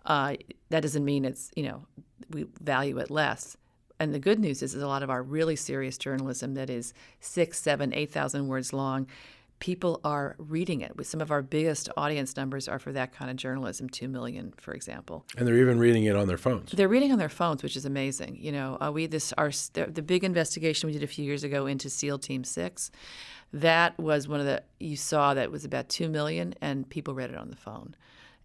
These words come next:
Speaker 1: And, you know, we didn't know before how many people read each story. Now we know.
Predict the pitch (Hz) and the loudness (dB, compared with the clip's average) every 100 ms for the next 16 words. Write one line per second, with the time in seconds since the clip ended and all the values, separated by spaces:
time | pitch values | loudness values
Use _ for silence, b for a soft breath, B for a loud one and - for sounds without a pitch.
0 | - 147 135 131 - 165 156 180 196 170 | -4 -2 -2 -4 -2 0 2 4 4 4
1 | 160 180 170 156 - 127 117 131 135 131 | 4 4 4 -2 -4 -4 -2 -2 -2 -2
2 | 123 143 139 135 131 123 113 - 135 113 | -2 -6 -4 -4 -4 -6 -6 -6 -6 -4
3 | 123 127 127 123 127 120 | -6 -6 -8 -6 -6 -8